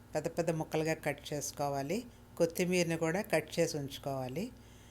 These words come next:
ఇప్పుడు ఒక జార్లో ఈ కట్ చేసి పెట్టుకున్న ముక్కలన్నీ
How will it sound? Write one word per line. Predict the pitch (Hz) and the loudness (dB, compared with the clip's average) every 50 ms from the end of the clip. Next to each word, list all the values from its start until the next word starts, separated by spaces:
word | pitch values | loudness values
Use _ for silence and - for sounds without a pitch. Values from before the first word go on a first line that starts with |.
| - - - - - | -20 -20 -12 -8 -8
ఇప్పుడు | 175 175 - 170 165 | -4 0 2 2 2
ఒక | 156 156 156 | 2 2 0
జార్లో | 143 135 147 151 151 156 165 165 170 180 208 269 294 285 - - - - - - - - - 170 | 0 0 2 4 4 4 4 4 2 2 2 2 0 -4 -8 -16 -20 -20 -20 -20 -20 -12 -8 -6
ఈ | - - - - - | -6 -6 -4 0 0
కట్ | 160 151 - - 175 | 0 0 0 0 2
చేసి | 175 165 - - - - | 2 2 0 -2 -2 -2
పెట్టుకున్న | 165 165 160 - - 160 156 156 | -2 -2 -2 -2 -2 -2 -2 -2
ముక్కలన్నీ | 151 151 147 - - - 165 165 160 151 151 151 156 160 160 - | -2 -4 -4 -4 -2 0 0 2 2 0 0 -2 -2 -2 -4 -4